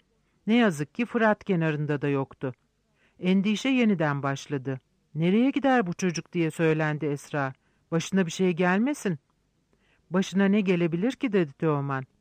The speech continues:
Yanıt vermek yerine tasalı bir yüzle baktı Esra. "Belki." dedi, sabahtan beri bu konuda görüş belirtmekten kaçınan Timothy,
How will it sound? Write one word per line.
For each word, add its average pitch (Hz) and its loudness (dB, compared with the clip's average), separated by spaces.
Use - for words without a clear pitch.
Yanıt 202 0
vermek 240 2
yerine 170 0
tasalı 240 -2
bir 202 0
yüzle 165 -2
baktı 170 -4
Esra. 139 -4
"Belki." 214 0
dedi, 180 2
sabahtan 202 0
beri 180 -2
bu 214 -6
konuda 175 0
görüş 196 0
belirtmekten 160 -2
kaçınan 160 -2
Timothy, 160 -4